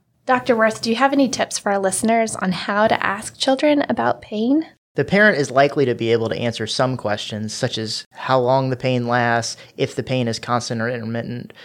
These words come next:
Speaker 2: But for an older child, you can ask specific questions, such as whether the pain feels like burning,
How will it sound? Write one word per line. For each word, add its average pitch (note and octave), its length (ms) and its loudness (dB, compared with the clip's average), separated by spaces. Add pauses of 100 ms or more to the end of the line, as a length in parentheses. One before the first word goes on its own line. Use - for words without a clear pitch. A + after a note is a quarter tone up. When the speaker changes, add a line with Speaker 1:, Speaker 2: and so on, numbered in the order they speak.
(140)
Speaker 2:
But B2+ 120 2
for C#3 160 2
an C3+ 100 2
older F3 280 4
child, F3 480 4
you D3 140 2
can D3 100 -2
ask B2 180 2
specific - 480 -2
questions, G#2+ 500 0
such A2 200 -4
as A2 140 -4
whether B2+ 200 4
the A#2 120 0
pain A#2 260 -2
feels A2 260 0
like - 220 -8
burning, B2+ 480 4